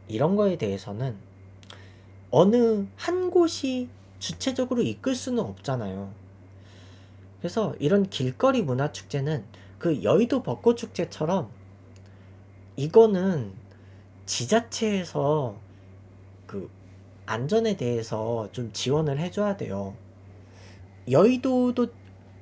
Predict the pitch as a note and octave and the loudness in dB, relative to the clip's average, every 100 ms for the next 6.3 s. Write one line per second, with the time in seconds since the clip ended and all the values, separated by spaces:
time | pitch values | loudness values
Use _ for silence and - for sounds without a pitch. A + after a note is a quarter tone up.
0 | - - B3 A#3+ B3 A3 - D3 - C4 | -20 -6 -4 -4 -2 -2 -2 -4 -2 -2
1 | C#4 C4 A3 B2 A#2+ G3+ A3+ G#3+ G3+ G3+ | -2 -2 -2 0 -2 2 2 2 2 0
2 | D#3+ A2+ - F3+ A#2 B2 F#3 B2 - - | -2 -6 -4 -4 -2 -2 -2 -4 -8 -20
3 | - - - - - A#2 F#3 B3+ C4+ C4 | -20 -20 -20 -20 0 6 8 6 2 2
4 | A#3+ A3 - - C3 E3 F3 D#3 C#3+ - | 4 4 0 -8 -2 2 4 2 -4 -10
5 | - A#2+ - A3 G#3 F#3+ F3+ E3 E3 D#3 | -14 -12 -2 2 4 2 0 -4 -4 -2
6 | D#3 D#3 | -4 -4